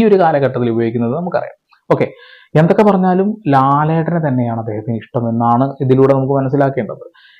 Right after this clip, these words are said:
ഇനി വേറെ ഒരു വലിയ രസകരമായിട്ടുള്ള ചോദ്യം എന്താണെന്ന് വെച്ചിട്ടുണ്ടെങ്കിൽ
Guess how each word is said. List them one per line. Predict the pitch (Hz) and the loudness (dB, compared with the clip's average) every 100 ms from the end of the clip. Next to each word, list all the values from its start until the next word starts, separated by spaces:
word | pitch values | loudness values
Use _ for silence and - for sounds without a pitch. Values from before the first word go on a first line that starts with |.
| - | 2
ഇനി | 170 175 143 | 4 4 2
വേറെ | 139 160 190 175 - | 4 6 6 2 2
ഒരു | 151 139 | 4 4
വലിയ | 127 143 | 4 2
രസകരമായിട്ടുള്ള | 127 135 147 156 143 123 120 117 | 2 2 2 2 0 0 -2 -2
ചോദ്യം | 107 107 104 | -4 -4 -6
എന്താണെന്ന് | 110 | -10
വെച്ചിട്ടുണ്ടെങ്കിൽ | 110 113 107 | -8 -6 -4